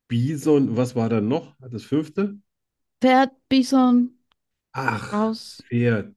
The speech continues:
Speaker 1: Du hast noch nie Pferd gegessen, klar.
Speaker 2: Natürlich, ich reite Pferde, ich esse sie doch nicht.
Speaker 1: Ja,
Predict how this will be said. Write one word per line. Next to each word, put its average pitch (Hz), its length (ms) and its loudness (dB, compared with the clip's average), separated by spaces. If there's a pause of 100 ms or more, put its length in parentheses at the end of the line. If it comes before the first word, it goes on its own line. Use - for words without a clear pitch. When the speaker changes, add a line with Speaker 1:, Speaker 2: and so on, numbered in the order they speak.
Speaker 1:
Du 120 140 0
hast 180 200 0
noch 175 80 2
nie 165 160 2
Pferd 131 320 2
gegessen, 104 400 -6
klar. 320 260 2
Speaker 2:
Natürlich, 285 760 2
ich 196 220 -10
reite 269 360 2
Pferde, 185 360 0
ich 185 160 -6
esse 277 280 -2
sie 175 160 -8
doch 156 200 -10
nicht. 127 140 -6
Speaker 1:
Ja, 139 200 0